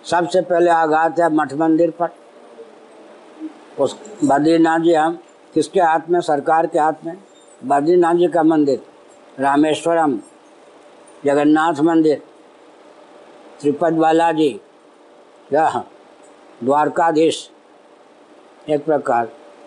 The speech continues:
इसका मतलब हमारा मठ मंदिर भी हमारे हाथ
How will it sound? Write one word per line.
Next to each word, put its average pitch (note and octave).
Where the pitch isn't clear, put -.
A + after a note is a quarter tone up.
इसका E3
मतलब F3
हमारा E3
मठ E3
मंदिर D#3+
भी F#3
हमारे E3+
हाथ D#3+